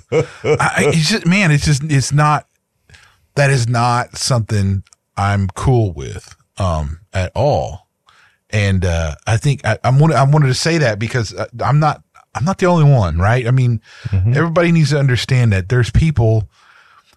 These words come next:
Speaker 2: whether they've been through something or there's, like, a training thing or, or, or whatever. I mean, you know, you don't just ex-, think it's just Halloween and it's okay to just run up and bah somebody.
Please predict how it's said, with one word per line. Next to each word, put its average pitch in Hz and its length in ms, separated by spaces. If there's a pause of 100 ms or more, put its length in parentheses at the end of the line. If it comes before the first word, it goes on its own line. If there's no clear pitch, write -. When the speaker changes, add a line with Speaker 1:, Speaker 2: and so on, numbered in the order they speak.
Speaker 2:
whether 190 240
they've 170 100
been 190 200
through 190 180
something 175 420
or 123 160
there's, 113 300
like, 107 160
a 92 60
training 190 400
thing 165 440
or, 98 160
or, 107 320
or 104 200
whatever. 143 600 (580)
I - 20
mean, 147 400 (100)
you 156 140
know, 127 440 (460)
you 151 380 (480)
don't 156 280
just 160 260
ex-, 143 180
think 165 300
it's - 140
just - 200
Halloween 139 540
and 120 80
it's 113 160
okay 139 320
to 123 100
just 107 220
run 123 180
up 127 200
and 92 180 (240)
bah 262 420
somebody. 98 580